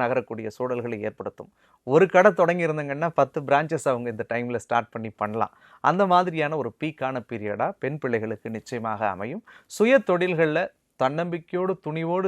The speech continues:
செயல்படுத்தக்கூடிய ஒரு காலம். மே மாதத்திற்கு பிறகு அவர்கள் தொடங்கக்கூடிய தொழில் மிகப்பெரிய வெற்றியை நோக்கக்கூடியதாக கண்டிப்பாகவே இருக்கும். So அதே மாதிரி திருமணம் ஆகாத பிள்ளைங்க கும்பராசியில பொம்பளை புள்ள இருந்தாங்கன்னா, வயது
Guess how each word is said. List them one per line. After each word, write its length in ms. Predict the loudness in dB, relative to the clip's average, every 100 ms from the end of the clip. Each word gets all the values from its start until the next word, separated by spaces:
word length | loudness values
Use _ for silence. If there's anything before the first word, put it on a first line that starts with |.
| 0
செயல்படுத்தக்கூடிய 720 | 0 0 -2 -6 -8 -6 -6 -4
ஒரு 100 | -4 0
காலம். 320 | 0 0 -6 _ -4
மே 100 | 0 4
மாதத்திற்கு 500 | 4 2 -2 -8 -8 -2 4
பிறகு 200 | 4 6
அவர்கள் 280 | 4 2 -2 -4
தொடங்கக்கூடிய 500 | -4 -6 -8 -6 -6 -6
தொழில் 240 | -8 -8 -12 -6
மிகப்பெரிய 460 | -4 -4 -4 -4 -2
வெற்றியை 280 | -2 -4 -4 -4
நோக்கக்கூடியதாக 720 | -6 _ -8 -4 -2 -2 -4 -10
கண்டிப்பாகவே 580 | -8 -6 -4 -4 -6 -6
இருக்கும். 280 | -6 -6 -8 -8 -20 -2
So 60 | 4 6
அதே 160 | 6 4 4
மாதிரி 280 | 4 2 -6 _ _ 4
திருமணம் 360 | 4 4 6 6
ஆகாத 320 | 10 10 10 8
பிள்ளைங்க 260 | 4 0 -4
கும்பராசியில 560 | -2 4 4 4 0 -2 -2
பொம்பளை 240 | 0 0 2
புள்ள 180 | 0 0
இருந்தாங்கன்னா, 480 | 0 -2 -2 -4 -6 -8 -20 0 4
வயது 300 | 6 6